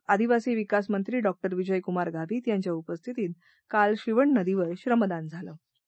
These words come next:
बुलडाणा इथं आज छत्रपती शिवाजी महाराज आणि राजमाता जिजाऊ,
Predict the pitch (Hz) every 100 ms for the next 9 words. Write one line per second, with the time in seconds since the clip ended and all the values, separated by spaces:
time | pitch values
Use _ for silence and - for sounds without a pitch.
0 | _ _ _ _ _ _ _ _ _ _
1 | _ _ 220 233 233 262 285 277 254 262
2 | 247 247 269 _ - 226 247 254 247 262
3 | 233 233 220 226 226 208 214 226 233 -
4 | - 214 208 202 190 208 202 196 202 190
5 | 175 190 226